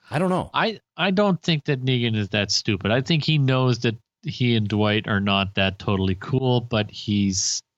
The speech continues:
Speaker 2: saying that in order to get Dwight to do what he's told.
Speaker 1: Yeah, but,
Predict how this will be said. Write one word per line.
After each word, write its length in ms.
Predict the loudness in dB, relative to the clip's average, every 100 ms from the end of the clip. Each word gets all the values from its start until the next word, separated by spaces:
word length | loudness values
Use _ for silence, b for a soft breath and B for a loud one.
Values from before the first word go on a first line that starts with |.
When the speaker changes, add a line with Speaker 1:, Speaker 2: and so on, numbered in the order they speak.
| _ -4
Speaker 2:
saying 600 | 0 2 2 2 2 2
that 400 | 2 2 0 -2
in 240 | -2 -2
order 420 | -2 0 2 2
to 2000 | 0 -6 -2 2 2 4 4 4 4 4 4 4 4 4 4 4 4 4 2 0 0
get 240 | 0 0 -2 _ _
Dwight 560 | -2 0 2 2 2 -2 _ _
to 640 | -8 -2 2 2 2 0 -2 -4 -8 _ -2
do 140 | 0
what 100 | 2
he's 160 | 0 -2
told. 400 | -4 -4 -4 -8
Speaker 1:
Yeah, 240 | -4 -2 -4 -6
but, 220 | -6 -6